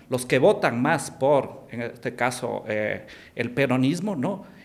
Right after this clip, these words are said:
Eh, si es que compara uno entre el trabajador asalariado y el que recibe el bono de desarrollo humano, el, las transferencias monetarias,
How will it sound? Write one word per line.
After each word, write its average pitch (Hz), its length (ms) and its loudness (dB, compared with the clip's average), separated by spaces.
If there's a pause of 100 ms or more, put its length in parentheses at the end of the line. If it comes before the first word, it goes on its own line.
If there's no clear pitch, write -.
(180)
Eh, 123 240 2
si 131 120 -4
es - 80 -6
que 131 120 -8
compara 135 520 0
uno 139 200 0
entre 120 240 -4
el 107 120 -4
trabajador 117 680 -2
asalariado 123 600 -2
y 110 80 -4
el 104 100 -8
que - 80 -12
recibe 120 340 -6
el 127 60 -4
bono 123 260 -4
de 117 60 -4
desarrollo 117 460 -8
humano, 120 320 -2
el, 107 120 -4
las 110 140 -6
transferencias - 480 -8
monetarias, 160 540 -2